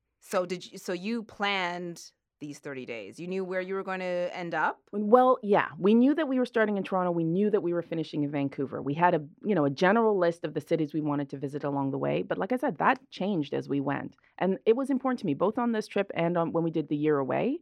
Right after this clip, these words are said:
Speaker 1: Mm-hmm.
Speaker 2: I really like having that flexibility of being able to say, "Okay, we thought we were gonna turn left here, but we're gonna turn right." And the great thing about the road trip is, in every city we went to, there were people who, you know, "Oh, what are you guys doing?" "We're driving thirty days across the United States." "Oh my
Speaker 1: Yeah.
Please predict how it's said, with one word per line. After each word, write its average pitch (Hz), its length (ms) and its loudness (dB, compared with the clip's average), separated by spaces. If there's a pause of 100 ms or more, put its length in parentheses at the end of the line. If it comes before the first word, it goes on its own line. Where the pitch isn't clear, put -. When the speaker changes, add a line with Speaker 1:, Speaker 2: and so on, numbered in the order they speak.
(160)
Speaker 1:
Mm-hmm. 175 200 -10
Speaker 2:
I 180 60 4
really 233 460 2
like 196 240 2
having 180 340 0
that 156 160 -2
flexibility 156 640 -2
of 143 80 -2
being 151 200 0
able 147 240 -2
to 147 80 -12
say, 139 480 -2 (480)
"Okay, 196 320 4
we 180 140 -4
thought 185 200 0
we 190 60 4
were 180 80 2
gonna 180 160 0
turn 170 240 -2
left 156 180 0
here, 170 140 0
but 160 140 -4
we're 156 120 -2
gonna 151 160 -4
turn 151 220 -6
right." 170 420 -2
And 170 100 -2
the 170 60 -2
great 190 400 -2
thing 196 320 -4
about 151 300 -2
the 147 80 -4
road 156 260 2
trip 147 260 -8
is, 123 220 -6 (180)
in 151 140 -2 (100)
every 247 300 0
city 196 280 0
we 175 120 -2
went 147 240 -2
to, 294 300 -6 (360)
there 170 120 4
were 165 100 2
people 190 520 -4
who, 165 420 0 (300)
you 175 80 0
know, 160 180 0
"Oh, 480 160 4
what 370 100 4
are 320 40 2
you 320 80 2
guys 302 180 0
doing?" 359 220 2
"We're 190 100 0
driving 151 400 -2
thirty 175 260 0
days 226 220 0
across 254 340 -2
the 262 80 -12
United 269 260 -2
States." - 220 -8
"Oh - 100 -6
my - 60 2
Speaker 1:
Yeah. - 100 2